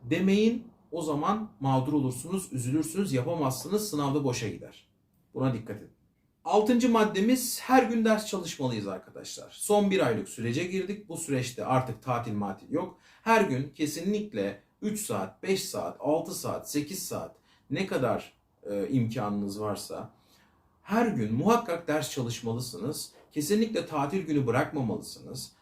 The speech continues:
Tatil günleri sizin soğumanıza sebep olur ve ısınmanız için de belli bir vakit harcamanız gerekir.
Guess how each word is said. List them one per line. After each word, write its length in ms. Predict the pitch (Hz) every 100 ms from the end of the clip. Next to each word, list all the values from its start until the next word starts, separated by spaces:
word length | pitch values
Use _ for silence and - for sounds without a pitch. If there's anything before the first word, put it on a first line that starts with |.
| _
Tatil 340 | - 143 208 214
günleri 340 | 190 147 143
sizin 260 | 139 143 160
soğumanıza 640 | - 135 131 131 131 143
sebep 400 | 160 147 139 131
olur 260 | 139 139 147 - _
ve 280 | 123 139 - - -
ısınmanız 640 | 131 151 139 143 190 165
için 240 | 147 165 151
de 140 | 127
belli 260 | 131 131 131
bir 60 |
vakit 300 | 120 117 -
harcamanız 600 | 147 120 117 107 104 98
gerekir. 380 | 107 101 101